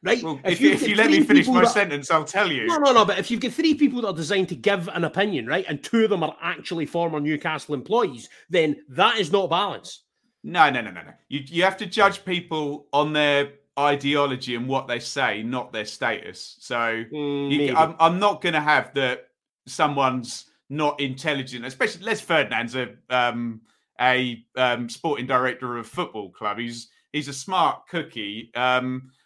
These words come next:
Speaker 2: I, look, if you can give me quotes of stuff they said that was, was biased,
Speaker 1: Les
Speaker 2: fine, but
Speaker 1: Ferdinand referred
Speaker 2: I
Speaker 1: to Newcastle as "we" at one point.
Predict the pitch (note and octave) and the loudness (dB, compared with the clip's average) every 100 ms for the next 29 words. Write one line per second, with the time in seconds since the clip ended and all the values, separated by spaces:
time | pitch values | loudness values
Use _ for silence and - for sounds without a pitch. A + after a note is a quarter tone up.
0 | _ D3+ E3+ E3 E3+ - A3 D#3 - _ | _ 6 8 6 -2 0 2 2 -2 _
1 | F3 G#3+ A#3+ G3 F#3+ F3 E3+ F3+ D3+ C#3+ | -4 -2 -4 -2 -2 -2 -2 2 2 0
2 | D3 C#3+ - _ _ - - D3 - C#3 | -6 -10 -12 _ _ -6 2 2 2 -2
3 | C3 C#3+ C3 C3+ C3 C3 A2+ - - B2+ | -2 -4 -2 -6 -6 -6 -8 -12 -14 -12
4 | - C3+ B2 G3+ F3+ D3 A#2+ A#2 C3 D#3 | -2 2 4 2 0 2 2 2 0 0
5 | C#3+ C#3 D#3 D3 D3 C3+ C#3 A#2 C#3+ B2+ | -6 -8 -6 -2 0 -2 -8 -10 -8 -8
6 | B2 A#2+ G2+ G2+ B2+ B2 G2+ A#2 G#2+ A2+ | -10 -14 -14 -18 -16 -16 -16 -18 -16 -16
7 | G#2+ | -18